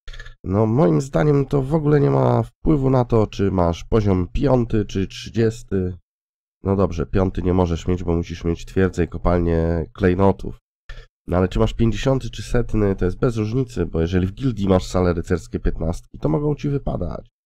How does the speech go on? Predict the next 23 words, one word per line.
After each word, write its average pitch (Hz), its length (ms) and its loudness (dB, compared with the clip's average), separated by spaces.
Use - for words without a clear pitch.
Właśnie 127 340 4
zagłębiam 113 400 4
się 104 120 -4
w - 20 -4
twoje 127 160 0
filmiki 127 300 0
na 123 60 2
YouTube, 123 180 0
muszę 120 220 -2
przyznać, 120 220 -2
że 113 60 -6
pomimo 120 240 2
tego, 113 180 0
że 113 100 2
już - 80 0
trochę 107 260 0
gram, 95 400 0
całkowicie 90 520 -2
sporo 135 400 0
się 123 200 -2
z 110 40 -2
nich 110 140 -2
dowiedziałem. 104 560 0